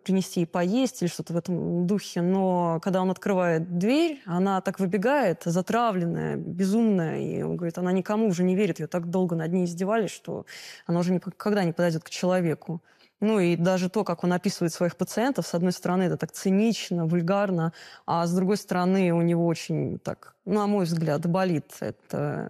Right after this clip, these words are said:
за них. Ну вот он понимает этот ужас, грязь и всю эту вообще катастрофу. И, конечно, это вот как, э, про Артюра Рембо говорили, что он мог поднимать там, э, на мостовых каких-то пьяниц и плакал, хотя он их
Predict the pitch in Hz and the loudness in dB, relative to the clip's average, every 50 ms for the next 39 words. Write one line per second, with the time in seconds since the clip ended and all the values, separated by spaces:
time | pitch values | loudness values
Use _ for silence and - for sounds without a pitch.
0 | - - - 175 180 170 175 165 165 160 147 - - - - 226 220 196 180 160 | -12 -14 -14 -12 -8 -4 0 0 2 0 0 -2 -6 -14 -10 -4 0 2 2 2
1 | 151 - 175 170 160 180 175 190 190 170 156 160 151 - - - - 214 208 208 | 2 2 0 0 0 2 2 2 2 2 0 -2 -4 -6 -8 -4 -2 -2 0 0
2 | 185 170 160 - - - - - - 170 180 190 196 196 180 175 - - - - | 0 -2 -4 -6 -8 -14 -10 -6 -4 -2 0 2 2 2 0 0 -4 -8 -14 -12
3 | - - 156 151 139 131 - 87 78 76 170 - - - 165 160 - 165 151 156 | -8 -6 -4 -4 -4 -4 -4 -6 -8 -8 -10 -10 -6 -6 -6 -4 -4 -4 -6 -4
4 | - - - - 165 - 170 170 - - - 196 208 202 - - - - - - | -6 -6 -8 -8 -4 -4 -4 -4 -4 -2 -2 0 0 -2 -2 -6 -8 -8 -6 -4
5 | - 135 160 - - 180 180 175 180 180 - - 170 160 156 156 151 151 156 - | -4 -4 -4 -2 0 0 2 2 0 -2 -4 -4 -4 -4 -2 -2 -4 -4 -6 -10
6 | - - - - _ - 170 - 180 180 - - 190 175 - - - 180 170 165 | -14 -20 -20 -10 _ -6 -2 0 0 -2 0 -2 -2 -2 -2 -2 -2 0 0 0
7 | 156 - - 208 185 185 180 - - 208 196 190 202 214 214 214 196 156 151 160 | 0 -2 -2 -2 0 0 -2 -2 0 0 2 2 2 2 2 0 0 0 0 0
8 | 160 165 170 190 208 180 160 - - - 165 170 175 175 160 - - _ - - | 2 2 2 2 0 0 -2 -2 -2 0 0 2 2 0 -2 -4 -10 _ -4 -2
9 | 165 175 185 185 180 165 165 - 156 151 147 135 139 143 143 143 135 131 127 - | 0 2 2 2 2 0 -2 -4 -4 -4 -2 -2 -4 -4 -4 -4 -4 -6 -6 -8
10 | - - - - - 151 143 151 156 151 185 180 180 175 175 185 - - - 196 | -8 -10 -10 -8 -6 -4 -4 -2 -4 -4 -6 -8 -6 -4 -4 -4 -4 -2 -2 0
11 | 190 185 175 - - - - - - - 170 - 180 208 214 220 196 151 - - | 0 0 -2 -4 -6 -12 -12 -10 -8 -8 -6 -2 0 0 0 0 0 -2 -4 -4
12 | - 147 147 - - 190 170 160 - - 147 147 170 175 _ _ _ - _ - | -4 -4 -2 0 0 0 0 -2 -4 -6 -8 -8 -8 -10 _ _ _ -20 _ -8
13 | - 180 - - 180 175 175 170 - - - | -6 -4 -2 0 0 2 2 0 -2 -8 -20